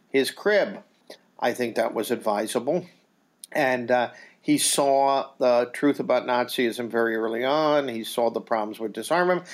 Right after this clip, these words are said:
I don't think he was so wrong about empire either. It is a modern prejudice that civilized empire or a decent form of colonialism is somehow, uh, impossible or a terrible evil.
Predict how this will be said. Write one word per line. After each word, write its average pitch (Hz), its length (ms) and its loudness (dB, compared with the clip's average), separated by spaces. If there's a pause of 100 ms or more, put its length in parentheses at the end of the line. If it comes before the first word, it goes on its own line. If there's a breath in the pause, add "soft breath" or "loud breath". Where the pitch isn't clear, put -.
(240 loud breath)
I 427 80 0
don't 480 180 2
think 427 140 2
he 466 60 0
was 440 160 2
so 233 260 2
wrong 208 300 2
about 202 280 2
empire 185 600 0
either. 202 420 -2 (420 loud breath)
It 180 220 6
is 165 560 4
a 139 320 4
modern 139 420 0
prejudice 135 840 0
that 127 360 0
civilized 123 640 0
empire 117 760 -2
or 113 440 -4
a 110 220 -6
decent 127 440 -4
form 117 240 -2
of 113 180 -8
colonialism 117 920 -4 (560 loud breath)
is 113 300 0
somehow, 117 480 0
uh, 104 160 -2 (260)
impossible 135 720 -2
or 110 160 0
a 95 60 -6
terrible 107 560 -2
evil. 143 480 -2